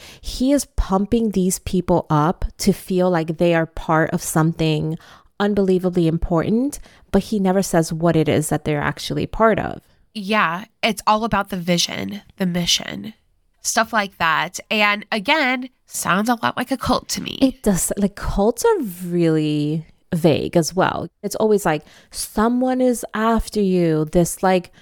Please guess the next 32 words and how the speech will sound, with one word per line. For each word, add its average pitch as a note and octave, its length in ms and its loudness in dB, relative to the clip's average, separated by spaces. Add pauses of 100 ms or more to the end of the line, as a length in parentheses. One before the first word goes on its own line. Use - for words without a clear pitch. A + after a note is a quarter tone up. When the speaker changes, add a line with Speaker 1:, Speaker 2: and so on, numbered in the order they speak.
(400)
Speaker 1:
crazy A#3 580 2
thing C4 300 2
is G#3 200 0
gonna G3 260 0
happen. F#3 920 0
You F#3+ 240 0
are G3+ 100 2
part G3+ 340 0
of A#3 120 2
something A#3 480 0
bigger." G3+ 500 2
And F#3 140 2
it, F3+ 160 -2 (260)
you A3 100 0
know G#3+ 120 2
what? G3+ 260 2 (120)
I A3 100 4
need C#4+ 180 0
an A#3 160 2
outline D#3 800 0
of E3+ 160 4
what E3+ 160 0
your D#3+ 100 0
vision D#3 400 2
is, - 420 -2
uh, D#3 320 0 (220)
cult - 340 -2
leader. D#3 440 0 (100)
I F#3 60 2
need F3 160 2
a - 40 -4
P-, - 240 -2